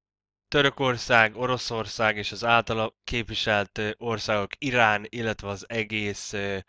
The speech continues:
úgymond iszlám blokk az, akiről szó van. Természetesen, mivel Askenázt is említi, Németország, illetve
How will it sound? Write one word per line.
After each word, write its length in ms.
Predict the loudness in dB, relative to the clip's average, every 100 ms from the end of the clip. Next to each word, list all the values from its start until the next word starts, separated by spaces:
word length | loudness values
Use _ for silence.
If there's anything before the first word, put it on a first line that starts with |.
| _ _ _
úgymond 500 | -4 -2 -2 -6 -6 -6
iszlám 600 | -8 -4 0 2 0 -4 _ _ _ _
blokk 580 | -4 4 4 2 -6 -10 -10 _ _ _
az, 320 | 2 4 2
akiről 420 | -8 -6 -4 -4
szó 300 | -4 -4 -2
van. 220 | 0 0 4
Természetesen, 1080 | 4 4 -2 -8 -6 -4 -2 -2 -4 -10 -10 _ _
mivel 800 | _ -6 -4 2 4 4 2 0 -10 _ _
Askenázt 680 | -2 -2 0 0 2 0 -4
is 160 | -10 -6
említi, 600 | -2 -2 -2 -4 -4 -4 -6 _
Németország, 880 | -2 2 2 0 -4 -2 2 2 2 -4
illetve 800 | -4 2 2 0 -2 0 -2